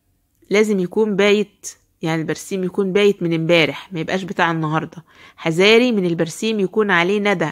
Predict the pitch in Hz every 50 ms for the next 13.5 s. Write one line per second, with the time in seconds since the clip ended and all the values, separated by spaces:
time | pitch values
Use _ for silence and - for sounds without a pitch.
0 | - - 170 175 170 170 170 165 160 - - 185 180 165 143 143 156 165 _ _
1 | _ _ - 190 175 170 170 165 160 175 196 208 196 - 220 196 190 175 165 180
2 | 190 202 196 180 - - 165 156 180 180 190 180 - 156 156 _ - - - -
3 | - - - - 160 190 208 214 214 202 190 185 165 185 220 233 220 208 - -
4 | 185 170 202 220 233 233 220 - 202 - 185 165 - - 220 220 202 214 226 220
5 | 214 190 170 - 208 196 180 170 175 180 180 170 160 156 147 156 - _ - -
6 | - _ _ _ - - 190 196 196 202 208 196 180 175 185 - - - 247 240
7 | 208 165 160 175 196 214 233 220 247 262 285 294 277 269 - _ _ - 196 180
8 | - - - 185 180 226 247 269 277 - - 208 - 233 226 220 190 180 185 -
9 | 175 165 160 156 - - - 175 202 214 214 208 202 208 226 247 262 285 392 453
10 | 453 - _ _ _ _ _ _ _ _ _ _ _ _ _ _ _ _ _ _
11 | _ _ _ _ _ _ - - 202 196 - - 208 190 190 180 175 175 208 214
12 | 220 208 185 180 175 208 196 - - - 214 196 180 175 - - 220 208 175 -
13 | - 180 190 190 190 180 160 151 143